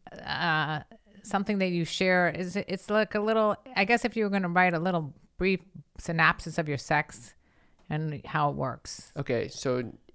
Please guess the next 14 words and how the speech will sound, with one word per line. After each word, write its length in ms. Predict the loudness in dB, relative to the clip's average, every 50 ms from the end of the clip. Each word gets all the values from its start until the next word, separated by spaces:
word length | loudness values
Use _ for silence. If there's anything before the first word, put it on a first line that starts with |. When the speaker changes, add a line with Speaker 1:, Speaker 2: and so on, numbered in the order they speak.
| -20 -18 -14 -6
Speaker 2:
in 180 | -2 0 2
my 160 | 4 4 4
mind, 320 | 4 4 4 4 2 2 0
it's 140 | 0 -2 -2
a 40 |
very 280 | 0 2 4 4 4 2
detailed 840 | 0 -2 -4 -4 -4 -2 0 0 0 2 0 0 -2 -4 -8 -12 -18 _ _ -10 -8
explanation, 680 | -8 -6 -6 -8 -4 -2 -2 0 0 -2 -2 -4 -4
a 60 | -4 -6
play-by-play 680 | -4 0 2 2 4 4 4 2 2 2 0 -2 -2 -2
of 100 | -2 -2 -4
every 240 | -4 -2 -2 -2 -4
single 300 | -2 -2 -2 -2 -2 -2
detail 460 | -2 -4 -2 -2 -2 -2 -2 -2 -2